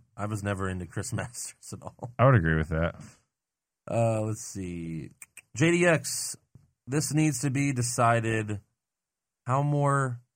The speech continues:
Speaker 1: What? I have no idea what he's even saying.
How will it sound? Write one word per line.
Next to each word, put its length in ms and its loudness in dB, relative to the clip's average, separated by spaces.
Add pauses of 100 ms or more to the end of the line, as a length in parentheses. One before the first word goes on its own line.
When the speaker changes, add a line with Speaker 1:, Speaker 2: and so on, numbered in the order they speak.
(600)
Speaker 1:
What? 300 -8 (1600)
I 60 -8
have 120 -8
no 380 -2
idea 340 -4
what 280 -8
he's 200 -14
even 200 -12
saying. 480 -12